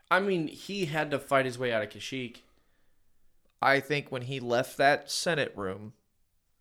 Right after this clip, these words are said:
Speaker 2: and his cloak fell on a broken piece of Senate chair,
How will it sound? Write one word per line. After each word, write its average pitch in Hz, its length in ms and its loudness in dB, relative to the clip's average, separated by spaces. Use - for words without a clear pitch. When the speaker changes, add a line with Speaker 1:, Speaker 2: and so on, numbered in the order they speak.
Speaker 2:
and 110 120 -6
his 113 220 -4
cloak 151 420 0
fell 127 440 4
on 107 360 -2
a 92 100 -6
broken 131 400 0
piece 139 340 -2
of 120 240 -6
Senate 147 460 -2
chair, 80 640 -2